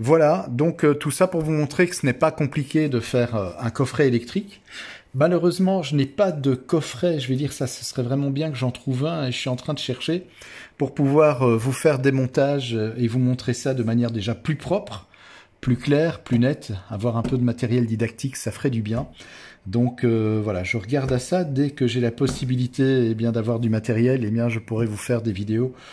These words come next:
encore plus intéressantes et encore plus instructives. En attendant, voilà, c'était un simple petit montage juste pour vous montrer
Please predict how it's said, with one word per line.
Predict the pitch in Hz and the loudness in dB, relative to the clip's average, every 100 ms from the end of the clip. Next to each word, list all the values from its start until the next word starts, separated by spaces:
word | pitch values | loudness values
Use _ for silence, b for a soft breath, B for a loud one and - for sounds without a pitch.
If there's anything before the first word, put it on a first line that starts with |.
| B B B - | B B B -2
encore | 170 175 143 - | -2 0 -4 -2
plus | 170 175 147 | 0 2 0
intéressantes | 147 135 127 - 143 143 - | 0 0 0 -2 -2 -2 0
et | |
encore | 120 - 113 | -2 -2 -4
plus | - 147 123 | -2 0 0
instructives. | 135 131 - 127 - 95 101 | -2 -4 -4 -6 -4 -4 0
En | 120 | 0
attendant, | 127 139 147 156 | 0 2 2 2
voilà, | 135 117 151 | 2 2 2
c'était | - 127 131 | -2 -2 0
un | 117 | 0
simple | 117 - 156 156 - | 0 -2 0 0 -2
petit | 117 - 127 127 | -4 -4 -4 0
montage | 117 - 117 127 | 0 2 2 2
juste | 107 110 139 - | 0 -4 -4 -6
pour | 110 | -4
vous | 113 | -2
montrer | 107 104 - 120 | 0 -2 -4 -4